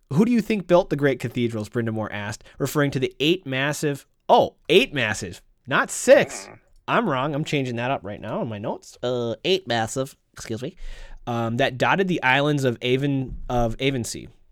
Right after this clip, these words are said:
Speaker 1: Six were in Avon, the largest in Carlisle, and similar one in Princetown. The Isle of Barradween to the west had only one, and Eriador had, uh, one located in Montford.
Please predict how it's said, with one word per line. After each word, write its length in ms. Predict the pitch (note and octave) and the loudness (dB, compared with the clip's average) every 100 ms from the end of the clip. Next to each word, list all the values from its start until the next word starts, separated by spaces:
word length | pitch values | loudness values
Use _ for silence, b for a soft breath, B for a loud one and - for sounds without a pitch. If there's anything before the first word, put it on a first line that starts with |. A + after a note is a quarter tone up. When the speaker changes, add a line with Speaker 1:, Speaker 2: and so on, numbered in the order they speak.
| _ _ _ _ _ _ _ - | _ _ _ _ _ _ _ -8
Speaker 1:
Six 380 | - G3 G3+ - | -2 -2 -2 0
were 140 | A#3 | 0
in 180 | F#3 E3+ | 0 0
Avon, 460 | C3+ A#2+ F#2+ B2+ F3 _ | 0 0 -2 -8 -10 _
the 100 | B2+ | 0
largest 540 | A#2 A2+ C3+ D#3 E3+ F3 | 2 4 4 4 0 -2
in 100 | C#3+ | -2
Carlisle, 720 | - C3 C3 A2 F#2 G#2+ - B B | -2 0 0 -2 -4 -8 -10 B B
and 160 | A#2 A#2 | -4 -4
similar 480 | - E3+ A3+ F3 A#2 | -2 0 2 2 0
one 320 | A2 A2 G#2+ - | -2 -4 -6 -8
in 340 | A2 A2 A2 - - | -6 -4 -6 -10 -6
Princetown. 640 | G3 G#3 - F2+ E2 - - B B | -4 -4 -6 -12 -12 -20 -20 B B
The 160 | B2+ | -4
Isle 420 | - B2 D3+ F#3+ - | 0 2 2 0 0
of 440 | B2+ A#2+ A#2 A2 - | -2 0 0 -2 -6
Barradween 840 | B2 C#3 A#3 C3+ G#2 F#2+ A#2 - | -4 0 0 0 -4 -6 -8 -8
to 100 | B2+ | -6
the 120 | G#2 | -4
west 480 | G2 G#2 G#2+ - - | -2 -2 -2 -8 -10
had 160 | - A#2 | -6 -4
only 260 | G#2 G#2+ | -4 -4
one, 360 | B2+ G2 F2+ C#3 - | -6 -6 -10 -12 -10
and 160 | A2 - | -8 -2
Eriador 640 | D3 F#3+ A2+ F2+ E2+ C3 _ | 2 2 0 -4 -8 -12 _
had, 240 | - A#2 G#2 - - | -6 -4 -4 -8 -10
uh, 320 | A2 G#2 G2+ | -8 -6 -6
one 380 | G2 A2+ A#2+ B2+ | -6 -4 -2 -2
located 400 | A#2+ A2 G#2+ G2+ | -4 -6 -6 -8
in 80 | A#2+ | -6
Montford. 500 | C3+ F#3+ - F#2+ - | -4 -4 -6 -14 -14